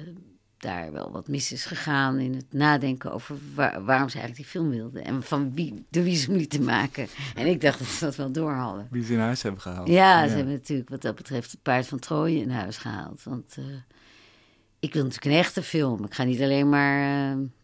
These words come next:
Speaker 1: zoete broodjes bakken. Ik wil echt zien, hoe werkt het hier? En dat is iets anders. Ik bedoel, het is verder een hele, helemaal geen, eh, hele kritische film of zo. Want dat zou je nu kunnen denken, maar dat is het helemaal niet.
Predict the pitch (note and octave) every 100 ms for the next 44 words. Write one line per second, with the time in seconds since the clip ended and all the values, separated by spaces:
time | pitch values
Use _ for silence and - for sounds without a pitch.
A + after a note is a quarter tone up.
0 | _ _ _ - - E3+ - B2+ D3 D3+
1 | - G#2 - B2+ D#3 C#3+ A#2 - - B2+
2 | B2+ C3+ C3+ E3 G#3+ - F#3+ D3 D3+ C3
3 | A2 - - B2+ A#2 A#2+ - - - -
4 | G2+ A2 B2+ A2 D2 G#2 B2+ B2 B2+ C3
5 | A2+ - A#2 E3 C#3+ C3+ C#3+ D3+ C#3+ C3+
6 | B2 - _ _ _ _ - C#3 D3 -
7 | C#3 C3 C3+ C3+ B2 A#2+ - - - B2+
8 | B2+ - C3+ - - F3+ F3+ B2 - B2
9 | B2 - B2 C3 B2 - B2+ A2+ C#3+ A#2+
10 | A2+ - - C3 - G3 D3 A#2+ -